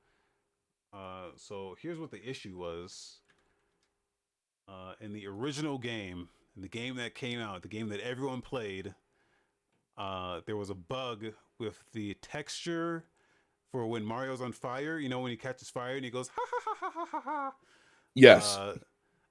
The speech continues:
Speaker 1: that texture was fucked up and no one kn-, knew it <laughs>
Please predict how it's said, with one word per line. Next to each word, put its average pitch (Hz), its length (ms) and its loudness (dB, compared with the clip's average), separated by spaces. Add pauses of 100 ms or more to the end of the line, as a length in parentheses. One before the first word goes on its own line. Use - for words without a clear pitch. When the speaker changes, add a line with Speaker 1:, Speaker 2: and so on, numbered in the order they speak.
Speaker 1:
that 135 280 -6
texture 113 680 -2
was 101 220 -6
fucked - 400 -4
up 110 280 -2 (120)
and 110 300 0
no 131 140 2
one 135 220 -2
kn-, 120 200 0
knew 120 220 2
it 101 120 -2 (220)
<laughs> 160 420 -2